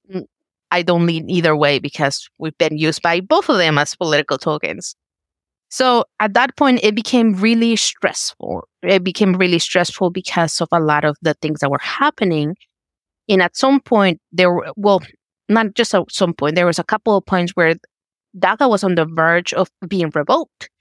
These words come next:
And what that meant for me was that my loan was contingent upon me being able to have daca. If at any point I had a lapse there,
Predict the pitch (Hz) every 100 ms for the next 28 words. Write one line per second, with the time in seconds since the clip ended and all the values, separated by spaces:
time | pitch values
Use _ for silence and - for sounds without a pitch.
0 | - - - 214 196 175 175 165 180 196
1 | 254 180 - 175 170 185 247 233 190 170
2 | 165 - 175 175 160 160 _ _ _ _
3 | _ 214 208 220 240 240 - - 233 -
4 | 269 262 240 202 180 - 202 180 180 -
5 | _ - - 208 226 240 220 220 196 180
6 | 185 185 - - - 180 180 170 165 _
7 | - 151 143 - - _ 156 _ _ _
8 | _ _ _ _ _ _ - 170 175 190
9 | 202 - 202 190 180 175 160 165 196 220
10 | - - 160 160